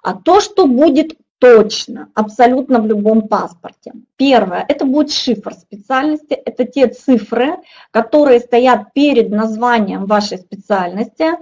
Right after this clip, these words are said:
Они будут отражены и в вашем автореферате, и в диссертации, да, на титульном листе. То есть вы, и кроме того, вы будете диссертационный совет, э, подбирать ровно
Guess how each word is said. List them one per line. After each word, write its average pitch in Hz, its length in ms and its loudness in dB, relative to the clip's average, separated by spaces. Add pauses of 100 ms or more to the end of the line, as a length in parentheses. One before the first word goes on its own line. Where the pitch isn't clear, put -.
(300)
Они 277 240 2
будут 233 340 2
отражены 233 680 0
и 285 140 -2
в 285 60 -6
вашем 294 340 0
автореферате, 240 1080 0
и 254 300 -4
в 240 380 0
диссертации, 233 1000 -2
да, 226 220 -2
на 247 140 -2
титульном 208 500 -2
листе. 208 380 -4
То 202 120 -8
есть 190 160 -10
вы, 330 320 -4 (280)
и 254 80 -2
кроме 277 340 2
того, 233 240 0
вы 226 120 0
будете 277 320 -4
диссертационный 269 720 -2
совет, 247 600 0
э, 214 160 -8
подбирать 226 640 2
ровно 214 520 0